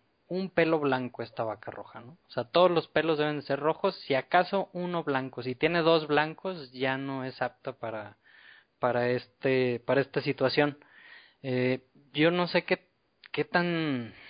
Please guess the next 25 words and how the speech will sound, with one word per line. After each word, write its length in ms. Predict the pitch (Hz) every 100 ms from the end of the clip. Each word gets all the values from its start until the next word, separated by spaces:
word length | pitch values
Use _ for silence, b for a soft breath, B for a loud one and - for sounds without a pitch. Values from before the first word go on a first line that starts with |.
| B B B B B
qué 100 | -
tan 200 | - 165
correcta 440 | 143 120 131 - 139
sea 120 | 135
esa 100 | 143
interpretación. 800 | 147 131 - 113 - - 196 - _ -
Es 200 | 135 143
muy, 300 | 143 139 - _ _ _ _ _
tal 160 | 143 151
vez 160 | 151
sí, 180 | - 175 -
tal 140 | 143 131
vez 160 | 123
no. 260 | 127 160 185
Este, 520 | 131 110 _ 104 104 104 -
pues, 180 | - -
es, 280 | 131 123 _ _
yo 140 | 135 131
creo 180 | 135
que 100 | 131
muy 200 | 131 131 131
difícil 360 | 135 131 139
encontrar 480 | 131 120 117 117 120
una 180 | 127 127
vaca 420 | 120 - 131 117